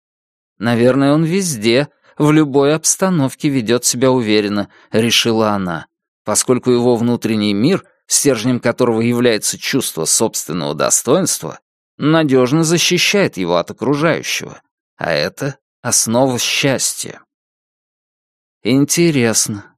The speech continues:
каков этот его мир?" подумала она и склонилась над тарелкой, удивляясь, что он вызвал в ней такой необычный интерес.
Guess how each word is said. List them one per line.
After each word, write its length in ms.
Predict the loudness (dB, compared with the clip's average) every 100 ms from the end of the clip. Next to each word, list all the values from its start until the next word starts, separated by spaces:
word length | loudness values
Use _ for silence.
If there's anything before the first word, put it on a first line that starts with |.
| _
каков 640 | -4 -4 _ 0 0 0
этот 280 | -6 -6 -2
его 280 | 0 2 2
мир?" 420 | 2 2 0 -4 _ -20 -4
подумала 500 | -2 0 0 2 2
она 300 | 0 0 0
и 40 |
склонилась 640 | 0 0 0 2 0 0 0
над 240 | -4 _
тарелкой, 720 | -4 0 0 0 -4 -18 -18 _ -20 -4
удивляясь, 520 | -2 0 0 2 2
что 220 | 0 0 2
он 120 | 2
вызвал 420 | 0 0 2 2
в 80 | 2
ней 220 | 2 0
такой 420 | -2 -10 0 2
необычный 640 | 4 2 0 -2 -6 -4 -2
интерес. 680 | -2 -2 -4 -4 -8 -8